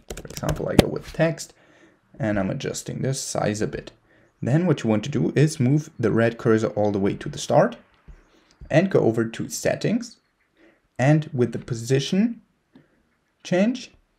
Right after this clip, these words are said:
go all the way to the start of your text so that it's out of the frame. Then you click this little diamond and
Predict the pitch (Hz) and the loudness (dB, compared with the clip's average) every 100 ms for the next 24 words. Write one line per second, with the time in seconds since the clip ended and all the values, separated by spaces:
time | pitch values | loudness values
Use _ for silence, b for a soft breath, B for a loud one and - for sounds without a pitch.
0 | - 147 151 131 143 151 123 123 135 147 | -2 2 4 6 6 6 4 4 2 0
1 | _ _ - 117 113 110 - 113 139 139 | _ _ -4 0 0 -2 0 4 4 2
2 | 98 95 87 - 151 - - - - _ | -4 -4 -4 0 -2 -2 -14 -16 -20 _
3 | _ b b b b b b - 120 110 | _ b b b b b b -2 0 2
4 | 110 - 117 117 - _ _ _ _ _ | 2 2 0 0 -6 _ _ _ _ _
5 | _ _ _ 101 82 107 - - 127 120 | _ _ _ 0 2 2 -2 -6 -6 -4
6 | 120 - 104 - - - b b b 135 | -4 0 0 -2 -14 -20 b b b 2
7 | 156 139 - 120 139 120 147 170 - - | 4 2 -4 -6 -6 0 2 2 -4 -10
8 | 127 117 - - 123 190 254 - b b | 0 0 2 0 2 2 -2 -6 b b
9 | b b 147 165 165 | b b 4 6 4